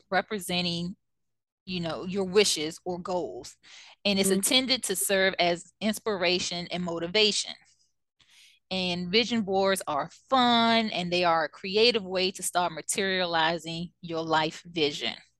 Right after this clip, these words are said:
Speaker 2: Mm-hmm, mm-hmm.
Speaker 1: You
Speaker 2: They
Speaker 1: know?
Speaker 2: are.
Speaker 1: And so, um, it acts as a compass to keep you moving in the direction of your dreams and goals.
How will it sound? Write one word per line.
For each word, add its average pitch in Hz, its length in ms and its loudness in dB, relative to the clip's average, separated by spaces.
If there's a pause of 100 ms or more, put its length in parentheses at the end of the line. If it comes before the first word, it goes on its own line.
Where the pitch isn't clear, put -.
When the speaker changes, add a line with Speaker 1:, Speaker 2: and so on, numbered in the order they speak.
(340)
Speaker 2:
Mm-hmm, 170 720 0
mm-hmm. 160 440 -2
Speaker 1:
You 175 160 -8
Speaker 2:
They 180 160 8
Speaker 1:
know? - 20 6
Speaker 2:
are. 165 220 6 (840)
Speaker 1:
And 190 200 -2
so, 180 600 2
um, 170 360 -2
it 190 160 6
acts 220 240 6
as 196 200 6
a 156 60 0
compass 170 720 -2 (340)
to 180 100 -8
keep 226 340 -2
you 196 140 -4
moving 202 460 0
in 185 140 -2
the 180 60 0
direction 180 680 2
of 165 220 0
your 170 160 -8
dreams 165 400 -8
and 156 100 -12
goals. 131 540 -8